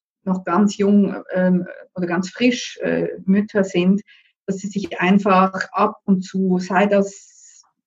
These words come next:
einmal im Monat oder alle zwei Wochen oder wie oft es dann auch für einen stimmt, aber dass man regelmäßig an eine Veranstaltung geht, sei das an eine Konferenz oder man trifft sich mit, mit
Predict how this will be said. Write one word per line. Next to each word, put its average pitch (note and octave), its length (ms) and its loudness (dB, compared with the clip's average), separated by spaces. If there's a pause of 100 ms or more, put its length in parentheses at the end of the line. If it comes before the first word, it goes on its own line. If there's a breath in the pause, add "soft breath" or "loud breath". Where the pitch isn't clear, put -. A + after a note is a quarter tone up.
(500 soft breath)
einmal F#3 340 4
im F#3+ 100 6
Monat F3 640 2
oder - 320 -4
alle F#3 220 0
zwei F3+ 220 -2
Wochen G3 300 0
oder F3+ 140 0
wie F#3 140 2
oft A#3 280 -2
es A#3+ 120 -8
dann F#3+ 160 0
auch F#3 200 -2
für F#3 80 -4
einen F3+ 240 0
stimmt, F#3+ 480 2 (280 loud breath)
aber F#3+ 100 0
dass F#3+ 160 0
man G#3 120 4
regelmäßig G3+ 800 2
an F3 60 -2
eine E3+ 200 -2
Veranstaltung E3 840 -4
geht, D#3 400 -6 (340 soft breath)
sei F3+ 180 2
das F3+ 140 -4
an D3+ 120 -6
eine C#3+ 220 -6
Konferenz G#3 880 0
oder F3+ 180 0
man F3 260 0
trifft G#3 360 0
sich G3 160 0
mit, F3+ 220 2 (100)
mit E3+ 220 -8